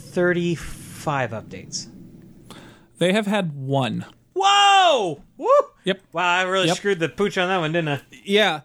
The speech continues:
Speaker 2: So it's, it's by Matt Colville, right? So he does YouTube videos and he does, like, streaming and whatnot, right?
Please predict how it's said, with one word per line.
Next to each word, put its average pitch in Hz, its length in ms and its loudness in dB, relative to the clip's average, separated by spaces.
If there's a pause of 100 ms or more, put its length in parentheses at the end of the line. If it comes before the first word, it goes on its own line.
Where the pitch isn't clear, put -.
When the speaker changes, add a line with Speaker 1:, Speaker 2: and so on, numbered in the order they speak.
(920)
Speaker 2:
So 226 180 2
it's, 208 140 -2
it's 202 200 -2
by 220 160 2
Matt 220 200 -2
Colville, 190 460 0
right? 190 220 -2 (280)
So 208 220 2
he 190 100 2
does 190 280 2
YouTube 180 300 2
videos 135 460 2
and 147 180 2
he 160 60 2
does, 151 160 2
like, 143 120 -2
streaming 139 460 0
and 131 120 0
whatnot, 123 340 -4
right? 147 260 -2